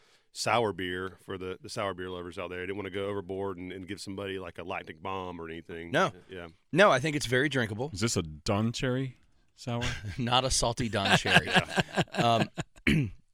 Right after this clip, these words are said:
Speaker 2: no, it's, it's, it's very drinkable. What's the A B V? Like three and a half, four, something like
Speaker 1: Eh,
Speaker 2: that?
Speaker 1: yeah, it's like four one.
Speaker 2: Okay. Yeah,
Speaker 3: Very
Speaker 2: I mean,
Speaker 3: nice.
Speaker 2: typical, easy drinking Berliner.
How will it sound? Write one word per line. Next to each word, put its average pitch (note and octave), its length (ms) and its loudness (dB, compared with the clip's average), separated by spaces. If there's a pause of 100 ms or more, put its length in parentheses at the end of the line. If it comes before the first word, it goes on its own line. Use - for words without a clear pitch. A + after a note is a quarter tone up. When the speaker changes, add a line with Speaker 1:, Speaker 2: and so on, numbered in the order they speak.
(140)
Speaker 2:
no, D3+ 280 8
it's, B2+ 300 4
it's, C3+ 320 2
it's A#2+ 200 0
very C3+ 260 4
drinkable. C#3 220 4
What's C#3 140 2
the C3+ 100 4
A B2+ 80 6
B A2+ 100 -2
V? G2 140 -2
Like G2 140 -4
three A2 180 -2
and G#2+ 80 -2
a - 40 0
half, G#2+ 140 -4
four, A2 280 -2
something G#2+ 220 -6
like G#2+ 80 0
Speaker 1:
Eh, D3+ 80 2
Speaker 2:
that? - 160 2
Speaker 1:
yeah, D3 120 2
it's C3+ 80 -4
like - 120 -8
four B2+ 220 0
one. G#2+ 400 -2 (160)
Speaker 2:
Okay. G#2+ 200 4 (360)
Yeah, - 100 6
Speaker 3:
Very A2 80 10
Speaker 2:
I - 40 6
mean, G2+ 120 6
Speaker 3:
nice. A2+ 100 2
Speaker 2:
typical, D3+ 500 4 (460)
easy B2+ 260 2
drinking B2 340 0
Berliner. G#2+ 460 0